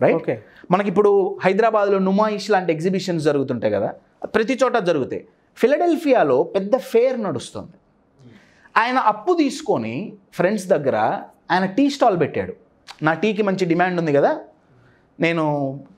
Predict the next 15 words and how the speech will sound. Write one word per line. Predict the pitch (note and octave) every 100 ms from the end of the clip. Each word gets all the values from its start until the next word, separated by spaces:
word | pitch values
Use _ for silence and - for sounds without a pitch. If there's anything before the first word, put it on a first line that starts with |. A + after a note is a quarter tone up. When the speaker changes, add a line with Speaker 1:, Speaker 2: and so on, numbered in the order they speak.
| -
Speaker 1:
టీ |
ఎక్కువ | G#3+ F#3+ G3 G#3+
అమ్మితే | F#3 F3
నాకు | F3+ D#3
ఎక్కువ | D#3 E3+
డబ్బులు | E3 D3+ D#3
వస్తాయి." | D3 A#3+ G#3+
చాలా | C4
సంవత్సరాల | B3 B3+ A3 G#3+
క్రితం | F3+ E3+ E3+
స్టోరీ | D#3 C3 A2
ఇది. | F#2 - _ _ _ _ _ _ -
టీ | D4
స్టాల్ | - C#4 A3
పెట్టాడు. | F3+ C3 G2+